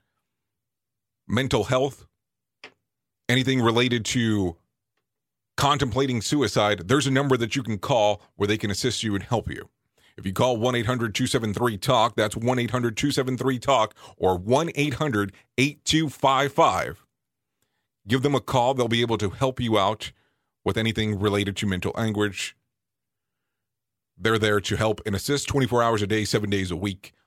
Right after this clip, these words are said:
Or you can go to the website at suicide prevention lifeline dot org. That's suicide prevention lifeline dot org, and they'll be there for you as well.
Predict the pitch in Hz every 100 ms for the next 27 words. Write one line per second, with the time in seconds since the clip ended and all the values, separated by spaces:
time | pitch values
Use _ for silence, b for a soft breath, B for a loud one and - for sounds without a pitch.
0 | _ - 190 180 190 139 139 160 147 127
1 | 120 - 131 131 135 110 139 120 127 120
2 | 110 135 131 135 113 98 110 101 117 123
3 | 113 107 110 - 113 71 98 87 92 -
4 | 113 98 110 95 92 104 101 98 101 101
5 | 101 98 92 92 92 - 160 107 95 120
6 | _ _ _ _ _ _ _ _ - 104
7 | 107 104 107 101 92 - 95 87 82 -
8 | b b 80 78 82 80 50